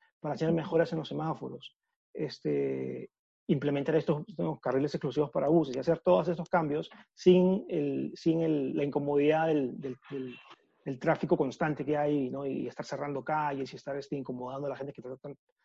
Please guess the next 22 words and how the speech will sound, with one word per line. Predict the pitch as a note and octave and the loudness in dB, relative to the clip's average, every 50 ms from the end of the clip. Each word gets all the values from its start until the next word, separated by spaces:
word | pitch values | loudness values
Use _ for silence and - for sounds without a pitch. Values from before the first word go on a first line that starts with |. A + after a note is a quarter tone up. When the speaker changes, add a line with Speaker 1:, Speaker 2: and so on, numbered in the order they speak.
| _ _ - | _ _ -6
Speaker 1:
trata | - D3 - D#3 | -4 -2 0 0
de | D3 | 0
movilizarse. | D3 C#3+ C#3 B2+ A#2+ A#2+ - D3 C3+ B2 - - - _ _ _ _ _ _ _ _ _ _ _ _ _ _ _ _ _ | 0 0 -2 -2 -4 -4 -4 -4 -4 -4 -8 -14 -20 _ _ _ _ _ _ _ _ _ _ _ _ _ _ _ _ _
Speaker 2:
Pero | - G3+ - - | -4 -2 0 2
ahora | G#3 G#3+ A3 A3+ A#3+ A#3+ | 6 6 6 6 6 4
que | B3 | 4
todavía | A#3+ A3 F#3+ F3+ F3+ F#3+ G3+ | 4 4 4 6 6 4 4
estamos, | G#3+ - - G#3+ G3+ A3 A3 G3 | 2 2 0 0 2 2 0 0
y | F#3 | -2
con, | - - - | -4 -4 -4
y | E3 | -2
con | E3+ E3+ F3+ | 0 0 0
esto | F#3+ - G#3 | 0 0 0
prometo | F3 D#3+ D#3+ E3 E3+ F#3+ | 0 0 2 2 2 0
que | F3+ F3+ | 0 0
terminamos, | F#3 E3+ D3+ D3 D3+ D#3 E3 F3+ - | -2 -2 -2 -2 0 0 0 0 0
<laughs> | - - F#3+ F3 F#3 - | 2 2 2 2 2 0
ahora, | - E3+ D#3 - | 0 -2 0 0
ahora | - - F#3+ F#3+ G3 G3 | 0 0 2 2 2 0
que | G#3 G#3 | 0 0
todavía | G3 F3 F3 F3+ F#3+ | 2 2 4 4 2
estamos, | F#3+ - G3+ F#3+ F#3 F#3+ G3 | 2 0 0 0 0 0 -2